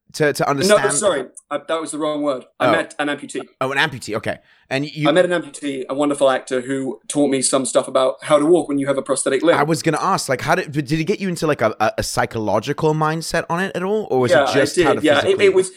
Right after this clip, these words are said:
Speaker 2: it was, it was, I, I wanted to stay in that, it was, I wanted to try and stay in the fa-, in a fairly somber headset whilst I was working, and that was, that was quite, um, that was, that was quite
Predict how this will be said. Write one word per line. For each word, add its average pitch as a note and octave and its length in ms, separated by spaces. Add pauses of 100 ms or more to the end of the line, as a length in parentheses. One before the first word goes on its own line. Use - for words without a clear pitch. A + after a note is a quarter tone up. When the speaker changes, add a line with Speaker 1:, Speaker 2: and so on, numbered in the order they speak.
(400)
Speaker 2:
it G#3+ 120
was, A3 240
it G3+ 120
was, G3+ 260
I, F3 200
I E3 80
wanted G3 280
to - 60
stay F#3 300
in E3 100
that, C#3+ 360
it D#3 60
was, D#3+ 400
I D3+ 80
wanted F#3 280
to F3 280
try D#3+ 360
and D3 100
stay C#3+ 380
in C#3+ 140
the C#3+ 80
fa-, D3+ 360
in C#3+ 100
a C#3 60
fairly D3+ 340
somber C#3 360
headset C3+ 500
whilst C3 320
I C3 80
was - 400
working, C3+ 460
and C3+ 140 (440)
that F3+ 160
was, E3 220
that F3 160
was E3+ 120
quite, D#3 360 (100)
um, C#3+ 460 (520)
that E3+ 140
was, D#3+ 200
that E3+ 160
was - 420
quite C#3+ 240